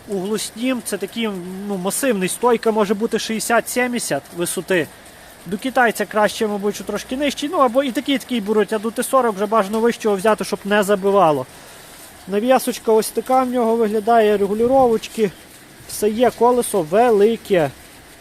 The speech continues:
Рама десять на шість квадрат основа йде. Це, ну, крепка, нормальна рама. Тяга верхня груба, не ця пластинка тонка.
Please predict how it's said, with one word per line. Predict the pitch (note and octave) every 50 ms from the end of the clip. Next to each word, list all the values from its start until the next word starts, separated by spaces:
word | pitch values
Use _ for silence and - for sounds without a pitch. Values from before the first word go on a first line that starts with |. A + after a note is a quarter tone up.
| - - - - - - - - - - - - - -
Рама | D#3 E3 G3 A#3 C4 B3+ A#3+ G3+
десять | D#3+ D3 D#3+ G3 A#3+ B3 - - A#3 G3 -
на | F#3 G3
шість | F#3+ - - B3+ A#3+ - -
квадрат | - F#3 F#3 E3+ F#3+ G3+ F#3 F3 - E3
основа | D3+ - - G3+ G3 F#3 E3+ D#3+ D#3
йде. | D3 C#3 C3+ C#3+ C#3+ C#3
Це, | - D#3+ D#3+ E3
ну, | F#3+ G3+ F3 - -
крепка, | G#3 A#3+ C4 - - - G3+
нормальна | G3 G3+ G3+ A3+ A#3 A3 G#3 G#3
рама. | G#3 G#3 G3 D#3 C3+ B2 - - - - - - - - - - - - - - - - - - - - - - - - - - - - - - - - - - - - - - - - - - - - - - - - -
Тяга | - A#3+ C4 C4+ G#3+ G#3+ A3
верхня | G#3 A3 A3+ A3+ G#3 - - A3 F#3+
груба, | F3 F3+ A3+ A3+ G3+ F3 F#3+ F3
не | F#3 F#3
ця | - G#3 F#3+
пластинка | F#3 - G3 F3+ - - G#3+ F#3+ E3 - F3
тонка. | - F#3 F3+ E3 D#3 - - D#3+